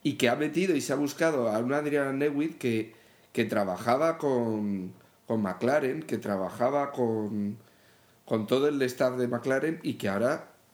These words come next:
les ha hecho un pedazo de coche, que no es un cualquiera. O sea que en el caso de Red Bull es un caso muy especial porque es además el primer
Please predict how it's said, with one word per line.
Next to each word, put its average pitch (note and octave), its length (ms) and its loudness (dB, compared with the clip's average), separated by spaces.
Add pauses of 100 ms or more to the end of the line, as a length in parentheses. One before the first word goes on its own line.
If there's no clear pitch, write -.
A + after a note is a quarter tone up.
(480)
les G2+ 280 -8
ha A2+ 80 0
hecho A2+ 220 0
un D3 200 -4
pedazo A2+ 500 0
de C#3+ 240 -2
coche, A2 440 -4 (540)
que G2 140 -6
no A#2 140 0
es B2 200 -2
un A#2+ 360 0
cualquiera. A2 640 -2 (640)
O - 40 -20
sea A2+ 180 -2
que A#2 380 0 (580)
en A2+ 60 0
el A2+ 100 0
caso E3 280 2
de F3 60 0
Red E3+ 220 0
Bull F3 440 0 (640)
es C3+ 160 0
un D#3 140 0
caso E3 280 2
muy C3+ 760 2
especial C3 460 0
porque C#3+ 200 0
es D3 100 -2
además C#3+ 320 -2
el C3+ 80 -4
primer C3+ 460 0